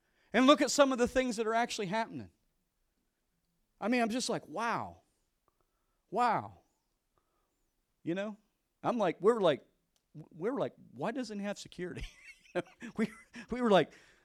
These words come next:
you know, "Should we be security?" You know, that's what we, we felt like, you know, like, maybe we should just, you know, we didn't have gu-, well, I did have my pistol, but, you know, maybe we should be security. But, but, um,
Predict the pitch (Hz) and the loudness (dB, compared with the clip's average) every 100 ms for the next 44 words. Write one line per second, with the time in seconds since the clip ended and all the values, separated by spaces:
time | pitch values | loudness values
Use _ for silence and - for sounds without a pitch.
0 | _ - - 180 156 165 143 202 294 - | _ -14 -2 2 4 2 4 4 4 0
1 | 208 - 233 247 240 175 185 165 185 226 | -2 0 2 2 -2 -2 0 2 2 2
2 | 202 214 - 185 208 208 - 143 117 - | 2 2 0 -2 0 2 2 2 -2 -2
3 | 175 139 143 127 - - - 175 180 180 | 0 2 0 -2 -12 -12 -4 -2 -2 -4
4 | - 143 147 - _ 135 151 165 214 127 | -6 -8 -8 -10 _ -4 -4 -2 -4 -6
5 | 117 123 - 147 120 120 127 120 107 101 | -8 -14 -10 -10 -10 -8 -8 -6 -8 -10
6 | 107 - 120 226 196 202 233 220 269 196 | -12 -6 -2 0 4 4 6 4 2 0
7 | 151 - 117 113 101 117 180 175 _ _ | -4 -6 -8 -12 -10 -4 -2 -2 _ _
8 | _ _ _ _ 151 143 139 135 131 | _ _ _ _ 0 2 2 0 -2